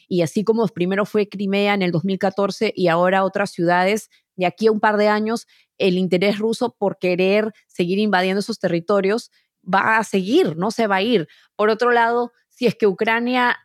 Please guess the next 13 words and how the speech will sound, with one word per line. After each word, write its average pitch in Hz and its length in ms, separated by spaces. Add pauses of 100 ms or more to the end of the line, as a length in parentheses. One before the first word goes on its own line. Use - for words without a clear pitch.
regresara 226 960
a 170 200
controlar 185 580
esas 208 220
ciudades 185 340
invadidas 180 400
por 202 140
las 170 160
tropas 185 320
rusas 196 280
en 170 80
este 165 200
momento, 180 500